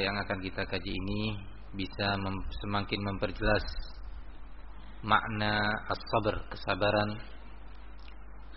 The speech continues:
dan bagaimana bentuk pengaplikasiannya. Qala Allah Ta'ala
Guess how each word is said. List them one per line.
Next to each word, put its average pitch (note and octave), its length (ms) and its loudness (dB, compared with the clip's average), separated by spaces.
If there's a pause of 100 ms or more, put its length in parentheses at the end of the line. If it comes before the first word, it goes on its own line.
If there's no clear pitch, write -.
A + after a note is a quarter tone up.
(140)
dan G2+ 240 4
bagaimana G#2 560 4
bentuk G2 560 2 (480)
pengaplikasiannya. G2 1120 2 (1800)
Qala C3 320 12
Allah B2 260 12 (140)
Ta'ala A#2 460 12